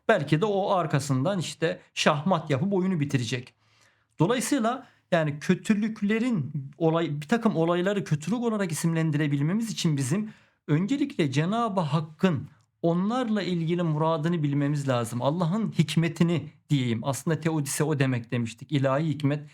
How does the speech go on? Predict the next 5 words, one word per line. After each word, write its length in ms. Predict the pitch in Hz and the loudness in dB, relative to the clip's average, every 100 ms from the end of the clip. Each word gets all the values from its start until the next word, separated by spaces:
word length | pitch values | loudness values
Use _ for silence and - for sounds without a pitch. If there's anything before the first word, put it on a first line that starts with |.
| _ | _
ilahi 400 | - 151 151 151 | 0 2 2 2
adalet 340 | 135 139 180 160 | 2 2 0 0
bilmemiz 520 | 139 156 160 160 127 | 0 2 2 2 2
gerekir. 460 | 131 127 117 117 - - - - - _ _ _ | 2 2 -2 -6 -8 -20 -20 -20 -20 _ _ _
Te-, 220 | 196 202 | 0 0